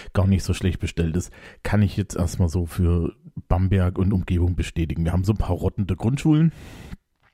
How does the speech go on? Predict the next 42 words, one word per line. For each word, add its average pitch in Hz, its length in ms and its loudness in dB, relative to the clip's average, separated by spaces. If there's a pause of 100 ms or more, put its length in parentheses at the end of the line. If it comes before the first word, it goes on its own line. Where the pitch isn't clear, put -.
(160)
die 107 140 2
aber 92 180 0
auch 90 200 0
jetzt 98 180 -2
nicht 98 180 0
irgendwie 90 500 -2 (580)
Bäume 90 320 4
haben, 82 280 -2
die 90 100 -2
in 85 100 2
den 82 120 0
Turnhallen 90 500 2
wachsen 85 300 -2
oder 87 180 2
so. 87 200 0
Wir 85 80 0
sind 80 220 -4
nicht - 200 -4
Berlin. 90 400 2 (580)
Ja, 80 100 -2
also 90 260 0
Bayern 90 500 0
hat 85 140 -4
da 90 40 0
ja 90 120 0
immer 85 160 0
den 80 120 -2
Vorteil, 85 280 -4
dass 78 140 -6
es 78 100 -6
viel 78 100 -6
Geld 92 260 -4
hat. 127 200 -2 (800)
Ähm, 98 400 4 (800)
und 101 280 2 (880)
wir 98 300 4
haben 87 720 0
eigentlich 85 580 -2
so 85 260 0
das 82 180 -4
größte - 340 0
Problem 80 480 -2